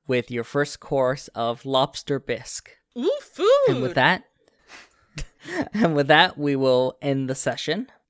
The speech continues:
Speaker 1: Thank you, everyone, for listening. I hope you enjoyed the session, as always. And as always, you can follow us on social media.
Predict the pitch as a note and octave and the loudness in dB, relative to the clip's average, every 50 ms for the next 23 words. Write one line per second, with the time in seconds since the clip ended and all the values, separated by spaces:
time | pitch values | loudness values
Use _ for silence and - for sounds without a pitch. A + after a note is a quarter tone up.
0 | _ - E3 F#3 F3+ F3 F3 E3+ D3+ C#3+ D#3 D3 D3+ D#3 D#3 D3+ D3 D3 D3+ - | _ -6 -6 -6 -4 -2 -2 -2 2 2 0 0 2 0 0 0 0 -2 -2 -4
1 | D3 C3+ C3+ C3+ C3+ C3+ - - C#3+ C#3+ C3+ C3 C3 C3+ C#3+ D#3+ - _ _ _ | -8 -6 -2 -2 -2 -2 -2 -4 -2 0 0 0 0 -2 -4 -6 -8 _ _ _
2 | _ _ _ - A#2 A#2 A#2 C3 B2 - - A#2+ B2 B2 B2 B2+ B2+ B2+ B2+ B2+ | _ _ _ -8 -8 -6 -4 -6 -8 -6 -6 -8 -6 -6 -4 -2 -2 0 0 -2
3 | C3 C3 - C3 B2+ C3 - - D3+ C#3 - - D#3+ D3+ C#3 C#3 D3+ D3+ - D3+ | -2 -2 0 0 0 0 0 -2 -4 -4 -4 -4 -8 -8 -4 -2 -4 -2 0 0
4 | D3 D3 D3 D3+ D#3 F3 G#3 G#3+ - - - _ _ _ _ - A#2+ B2+ A#2+ - | 0 0 2 2 0 0 -2 -6 -10 -18 -20 _ _ _ _ -10 -8 -8 -8 -6
5 | - C#3 C3+ B2+ A#2+ C#3 C3 C3+ C3+ C#3 C#3+ C3+ C3+ C3 - D3 B2+ C3+ - - | -2 -2 -2 0 0 0 0 0 0 0 -2 -4 -8 -8 -8 -8 -10 -10 -4 0
6 | C#3+ C#3 C3+ C3 C3 C#3 C#3+ - - C3 B2 C3 D3+ E3+ - - C#3+ C#3 - - | 0 2 2 0 0 -2 -4 -2 -4 -6 -6 -4 -8 -10 -6 -6 -6 -6 -6 -10
7 | C#3 C#3 C#3 C#3 C#3+ C#3+ D#3 F3 F#3+ B3+ C4+ | -10 -8 -4 -4 -2 -2 0 0 -2 -2 -4